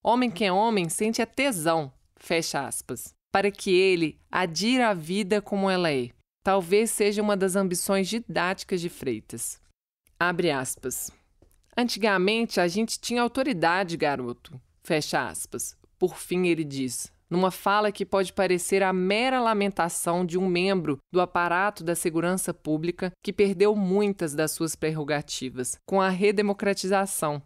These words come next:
mas que em sua camada verdadeiramente substancial é a fala cheia de sabedoria de alguém que sabe que o princípio da realidade não vai poder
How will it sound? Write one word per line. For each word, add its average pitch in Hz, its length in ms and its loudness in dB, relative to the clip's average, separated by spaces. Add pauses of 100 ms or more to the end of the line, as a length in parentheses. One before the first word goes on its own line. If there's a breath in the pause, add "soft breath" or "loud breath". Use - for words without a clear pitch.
(120)
mas 202 480 2
que - 160 -4
em 214 140 2
sua 285 360 0
camada 170 640 2
verdadeiramente 202 960 0
substancial 190 1040 0 (400)
é 190 80 2
a 202 120 2
fala 214 420 2
cheia 208 480 2
de - 80 -6
sabedoria 160 760 2 (200)
de 196 80 4
alguém 208 420 2
que 208 140 -6
sabe 233 680 0 (140)
que 202 80 0
o 180 40 2
princípio 254 600 0
da 226 100 2
realidade 170 680 2
não 214 480 2
vai 185 240 0
poder 151 520 -2